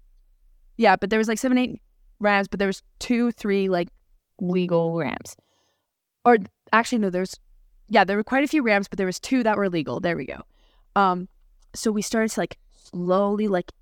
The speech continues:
inch up this shale face, like, slowly, slowly. And at five hours, we were finally, like, at three, four hours, we were at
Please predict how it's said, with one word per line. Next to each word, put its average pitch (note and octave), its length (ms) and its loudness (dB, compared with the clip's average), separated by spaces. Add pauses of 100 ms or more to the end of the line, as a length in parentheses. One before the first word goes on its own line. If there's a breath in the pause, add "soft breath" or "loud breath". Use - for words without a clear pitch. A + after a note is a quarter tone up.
inch G3+ 300 0
up F#3 200 0
this F#3 160 -2
shale F3 440 -2
face, - 300 -6
like, - 100 -18 (240)
slowly, F#3+ 600 0
slowly. F3+ 540 0 (260)
And F#3+ 140 2
at F3+ 160 -2 (520)
five B3 240 6
hours, G#3+ 600 -2 (560)
we F#3+ 280 2
were F#3 300 0
finally, G#3+ 760 0
like, G3+ 280 0
at F#3+ 180 0 (100)
three, A#3+ 260 0
four G#3+ 240 -2
hours, F#3+ 400 -2
we F#3+ 100 -2
were F3+ 260 0
at F#3 220 2